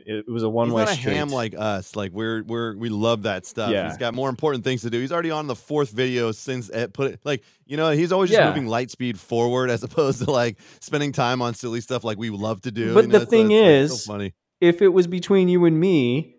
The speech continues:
Speaker 1: and we were traveling for work, and, like, in a hotel, it'd be like, "Yo, I'm gonna drop everything and get my camera gear, and even though I'm in a hotel, I'm gonna do this shit."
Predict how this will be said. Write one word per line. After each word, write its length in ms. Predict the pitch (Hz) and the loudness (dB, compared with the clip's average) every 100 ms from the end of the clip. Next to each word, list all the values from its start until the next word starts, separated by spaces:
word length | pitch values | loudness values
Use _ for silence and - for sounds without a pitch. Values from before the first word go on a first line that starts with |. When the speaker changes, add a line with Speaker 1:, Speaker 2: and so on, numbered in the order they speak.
| _ - | _ 0
Speaker 1:
and 240 | 131 127 | 0 2
we 120 | 139 | 2
were 120 | 151 143 | 2 2
traveling 540 | - 147 147 139 123 | 4 6 6 6 4
for 140 | 117 | 2
work, 360 | 104 120 95 - | 4 4 4 2
and, 100 | 101 | 0
like, 220 | 98 92 | 0 0
in 180 | - 120 | 0 2
a 60 | 110 | 4
hotel, 400 | 117 104 135 113 | 2 2 2 2
it'd 100 | 95 | 0
be 100 | 92 | -2
like, 140 | 98 | 2
"Yo, 140 | 262 - | 2 4
I'm 100 | 156 | 4
gonna 160 | 160 147 | 6 6
drop 280 | 147 156 175 | 6 4 2
everything 500 | 156 160 165 170 147 | 2 2 4 4 4
and 100 | 120 | 2
get 140 | 139 143 | -2 -2
my 120 | 160 | -2
camera 340 | 156 170 170 | 2 4 4
gear, 240 | 143 151 170 | 2 4 6
and 80 | 156 | 6
even 200 | 139 165 | 6 6
though 80 | 160 | 8
I'm 100 | 165 | 8
in 80 | 160 | 8
a 60 | |
hotel, 400 | 160 165 175 165 | 8 6 6 4
I'm 80 | 131 | 4
gonna 200 | 139 104 | 4 2
do 220 | 98 127 | 0 0
this 140 | 104 90 | 0 -4
shit." 320 | - 82 | -10 -14